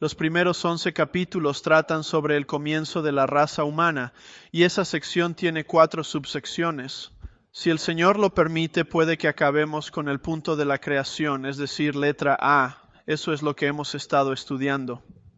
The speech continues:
La doctrina de la creación. El Génesis uno, como probablemente sepas,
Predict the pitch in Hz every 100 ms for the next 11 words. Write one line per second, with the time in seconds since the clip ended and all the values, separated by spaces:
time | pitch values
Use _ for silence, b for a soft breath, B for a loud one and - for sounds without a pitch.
0 | _ _ _ _ _ 151 151 147 - 175
1 | 165 151 135 135 131 139 135 - 143 123
2 | 139 _ 143 139 170 170 - 156 - 175
3 | 165 165 160 147 139 131 120 - - 143
4 | 143 147 143 139 135 - 147 135 139 -
5 | -